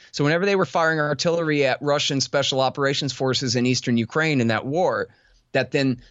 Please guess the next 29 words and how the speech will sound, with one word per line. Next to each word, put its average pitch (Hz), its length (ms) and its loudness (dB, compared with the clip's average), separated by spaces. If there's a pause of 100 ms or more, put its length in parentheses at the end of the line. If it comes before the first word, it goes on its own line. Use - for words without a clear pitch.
the 120 80 -4
Russians 151 440 0
would 123 140 0
hit 165 240 -2
them 127 300 -2
back 143 420 -2 (220)
because, 131 400 -2 (100)
and, 123 340 0
and 127 240 0
with 123 140 2
deadly 143 380 2
accuracy, 135 760 -2 (160)
because 143 280 0
they 156 100 2
had 131 220 -2
these, 127 380 -2
this, 123 480 -2
uh, 123 160 2
software 147 600 0
bug, 135 480 0
malware 135 720 0 (420)
in 147 420 0
the 135 120 0
Ukrainian 143 480 0
soldiers' 131 400 0
cell 202 240 2
phones. 92 420 -6 (300)
But 151 120 -2
then 165 200 2